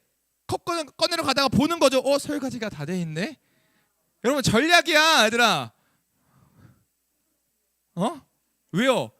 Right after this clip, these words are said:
인정받고 싶어서. 어떤 인정? "아, 나는 좋은 남편이다." 어? 그런 욕구가 모든 사람들에게 있다, 없다? 있다는 거예요.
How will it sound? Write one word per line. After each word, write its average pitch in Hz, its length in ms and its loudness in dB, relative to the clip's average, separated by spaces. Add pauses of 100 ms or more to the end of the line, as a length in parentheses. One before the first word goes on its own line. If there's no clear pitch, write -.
(120)
인정받고 262 520 -6
싶어서. 160 360 -4
어떤 214 300 -4
인정? 196 340 -4
"아, 160 60 -6
나는 190 220 -4
좋은 185 280 -2
남편이다." 123 720 -6 (2250)
어? 190 240 -8 (2250)
그런 311 300 -2
욕구가 254 420 0
모든 247 300 -2
사람들에게 277 480 -2
있다, 196 260 0
없다? 311 400 -4 (1400)
있다는 269 380 -8
거예요. 165 420 -6